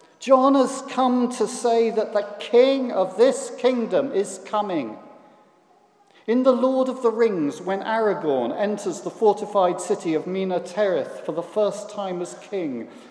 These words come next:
the city's steward proclaims Aragorn's royal pedigree for all the citizens to hear. "Here is Aragorn, son of Arathorn, captain of the host of the west, bearer of the Star of the North,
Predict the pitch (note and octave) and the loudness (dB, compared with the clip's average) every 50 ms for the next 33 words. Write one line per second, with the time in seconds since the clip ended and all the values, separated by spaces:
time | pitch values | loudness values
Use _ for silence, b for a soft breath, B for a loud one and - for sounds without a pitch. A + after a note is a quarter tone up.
0 | B B B B B B E3+ F#3+ F#3+ G3 B3+ A#3+ A#3+ B3 A#3 A#3+ - - - - | B B B B B B -2 -2 -2 0 -2 -4 -2 -2 -4 -4 -6 -10 -6 0
1 | A#3+ A3+ G#3+ G3 G3 - - F#3+ - - - G#3+ G#3 F#3+ F#3+ F#3 F3 - F#3+ G3 | 4 6 6 6 4 0 -4 -6 -4 -2 0 2 2 2 0 -2 -4 -4 -2 0
2 | G3+ G#3 G3 - - G3 G3 G3+ G3 F#3+ F#3 E3+ E3+ E3 F#3 A#3 B3 B3 A#3+ A#3+ | 0 0 0 0 0 0 0 0 0 -2 -4 -6 -4 -2 2 4 6 6 6 6
3 | A#3+ A#3+ A#3+ - A3+ A#3 - G#3 - - D3+ C3 B2 B2 - G3 G3 - - - | 4 2 -2 -2 -2 0 0 -2 -2 0 -2 -2 -2 -2 -2 -2 -2 0 2 4
4 | A#3 B3 B3+ B3+ B3+ B3 B3 A#3+ - - B3 A3+ A#3 G#3+ G3 F#3+ G#3 G3+ G3 G3 | 4 4 4 4 2 0 0 -2 -4 -2 -4 -4 -4 -4 -6 -4 -4 -6 -6 -8
5 | - - - G#3 F#3 F3+ F#3+ F3+ E3+ D#3+ D3+ C#3+ - B B B B B B B3 | -10 -10 -10 -8 -6 -4 -4 -2 -2 -2 -2 -4 -6 B B B B B B 4
6 | C#4 C#4 C4+ C4+ C4+ - C4 A#3+ A#3+ B3 B3 A#3 G#3+ G3+ G#3+ G3+ F#3+ F3+ E3 D#3 | 4 6 6 4 2 2 2 4 6 8 8 8 8 8 6 4 4 4 4 2
7 | D#3+ - - - B3 B3+ A#3+ A#3 A3+ A3+ A3 A#3 A#3 A3 A3 G#3 - - G#3 F#3+ | 0 -2 0 0 0 2 2 0 0 2 2 4 4 4 2 2 2 2 4 4
8 | F3+ D#3 C#3 B2 C3+ C3 - - - C4 B3+ - - - B3+ A#3 A#3 A3+ - G#3+ | 4 4 2 0 -2 -6 -4 -2 -2 -2 -2 -4 -6 -6 -4 -4 -4 -2 0 0
9 | F#3+ - - A3+ A3+ G#3 - - - G3+ - - G#3+ G3 F#3 G#3+ G3+ F3 - - | 0 2 2 0 0 0 -4 -10 -12 -8 -2 0 0 0 2 2 0 0 -2 -6
10 | - - - - - - G3+ A#3 A#3+ A#3 A3+ A3 A3 G#3+ G3 F#3+ F#3+ - - E3 | -10 -14 -14 -8 0 4 6 6 6 6 4 4 2 2 0 0 -2 -4 -10 -12
11 | - - - - - G#3 G3+ G3 F#3+ F#3+ F#3 E3+ D#3+ F3 E3+ E3 E3+ E3+ E3 D3 | -12 -14 -12 -8 -6 -4 -2 0 0 -2 -2 -4 -6 -6 -6 -6 -4 -2 -2 -2
12 | - - - - - | -4 -6 -10 -16 -20